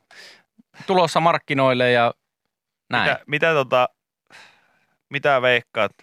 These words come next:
Speaker 2: silleen, jos oikein, oikein mietitään, että Yhdysvallat, okei,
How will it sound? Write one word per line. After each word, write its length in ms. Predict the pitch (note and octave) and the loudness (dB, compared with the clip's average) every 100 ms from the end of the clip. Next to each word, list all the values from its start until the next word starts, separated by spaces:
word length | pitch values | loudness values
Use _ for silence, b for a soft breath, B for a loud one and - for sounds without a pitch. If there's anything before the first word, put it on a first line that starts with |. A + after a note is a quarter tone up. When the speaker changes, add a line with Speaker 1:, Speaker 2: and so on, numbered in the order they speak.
| _ _ _ _ | _ _ _ _
Speaker 2:
silleen, 440 | G#2 G2 F#2+ F#2+ _ _ _ _ _ _ _ _ _ _ _ - | -10 -4 -2 -4 _ _ _ _ _ _ _ _ _ _ _ -20
jos 100 | - | -8
oikein, 460 | G2+ G2 G2 F#2 - _ | -8 -4 -4 -4 -6 _
oikein 380 | A2 G#2 F#2+ F#2 | -4 -2 -4 -2
mietitään, 640 | F#2 F2+ E2+ E2+ E2 E2+ - _ _ _ _ _ _ _ _ b b b b _ _ - | -4 -6 -8 -6 -6 -8 -18 _ _ _ _ _ _ _ _ b b b b _ _ -20
että 280 | G2 - F2+ - | -14 -6 -6 -4
Yhdysvallat, 840 | A2 C3+ C3+ B2+ B2+ B2 B2 - _ _ _ - | -4 -2 -4 -2 0 0 -4 -8 _ _ _ -10
okei, 520 | G#2 - G#2+ G#2+ | -8 -2 0 -2